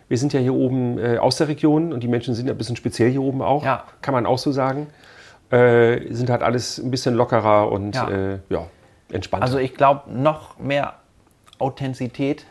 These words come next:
Speaker 1: Nein,
Speaker 2: heißt das, heißt das
Speaker 1: nein,
Speaker 2: so?
Speaker 1: nein. Hier ist
Speaker 2: Authentiz-, heißt
Speaker 1: nichts
Speaker 2: das?
Speaker 1: gestellt.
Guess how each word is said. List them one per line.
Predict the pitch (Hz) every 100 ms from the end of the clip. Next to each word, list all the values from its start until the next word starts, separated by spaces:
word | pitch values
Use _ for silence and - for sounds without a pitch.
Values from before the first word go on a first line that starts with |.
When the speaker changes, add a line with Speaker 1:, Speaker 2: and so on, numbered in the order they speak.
| -
Speaker 1:
Nein, | 104
Speaker 2:
heißt | -
das, | 135 -
heißt | 160
das | 98
Speaker 1:
nein, | 123
Speaker 2:
so? | 170
Speaker 1:
nein. | - 101 - - - - - 139
Hier | 127
ist | 139
Speaker 2:
Authentiz-, | 123 -
heißt | 135 - _ _
Speaker 1:
nichts | 117 147
Speaker 2:
das? | 151
Speaker 1:
gestellt. | - - 107 107 -